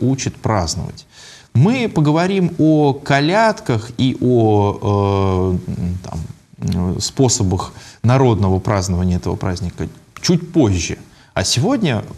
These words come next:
вдруг возникло желание поговорить, а почему в сознании очень многих людей всё, что происходит в храмах в этот день, воспринимается как некое бесконечное отыгрывание,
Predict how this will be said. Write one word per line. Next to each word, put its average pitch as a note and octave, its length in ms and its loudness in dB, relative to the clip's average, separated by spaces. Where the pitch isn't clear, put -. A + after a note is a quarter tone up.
вдруг B2+ 580 -2
возникло A#2+ 480 -2
желание G#2+ 440 -2
поговорить, A#2 500 0
а F#2+ 80 -4
почему D3+ 720 -4
в - 60 -6
сознании B2+ 500 2
очень A#2 280 -2
многих A2 360 0
людей C#3+ 640 0
всё, - 160 -4
что - 180 -8
происходит A#2 760 -2
в - 60 -20
храмах C#3+ 580 0
в G#2+ 60 0
этот G2 280 -2
день, G2 200 0
воспринимается A#2+ 760 -2
как - 220 -6
некое D3+ 360 0
бесконечное A2 960 -2
отыгрывание, A#2+ 880 0